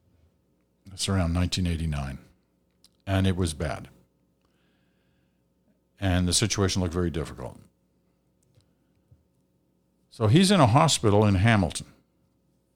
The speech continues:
John Turner, nineteen eighty-nine, is the leader of the opposition.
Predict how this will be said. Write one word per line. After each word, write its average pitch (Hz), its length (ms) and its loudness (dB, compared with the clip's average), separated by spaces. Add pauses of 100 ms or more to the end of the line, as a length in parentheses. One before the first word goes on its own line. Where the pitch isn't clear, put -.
(200)
John 143 340 4
Turner, 123 520 0 (520)
nineteen 95 360 -2
eighty-nine, 82 540 -2
is 85 400 -4 (1500)
the 110 100 -2
leader 107 280 6
of 90 60 2
the 92 120 2
opposition. 107 560 -4